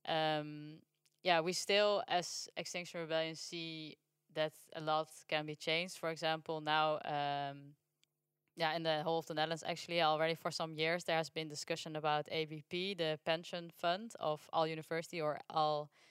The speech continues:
like, uh, governmental organizations. They cannot choose. Everyone just gets this pension fund. Uh, but a lot of money is invested in fossil fuel industry.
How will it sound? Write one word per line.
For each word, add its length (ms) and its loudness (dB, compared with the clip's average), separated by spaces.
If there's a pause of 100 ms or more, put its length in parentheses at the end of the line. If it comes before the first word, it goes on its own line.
(220)
like, 300 -4
uh, 200 -2
governmental 720 -4
organizations. 680 -4
They 120 0
cannot 360 2
choose. 460 -4
Everyone 400 -4
just 200 -10
gets 240 -4
this 240 -4
pension 380 -2
fund. 380 0 (500)
Uh, 240 4
but 200 0
a 40 0
lot 220 8
of 160 2
money 420 2
is 160 -4
invested 480 0
in 120 -4
fossil 340 -4
fuel 240 -6
industry. 560 -12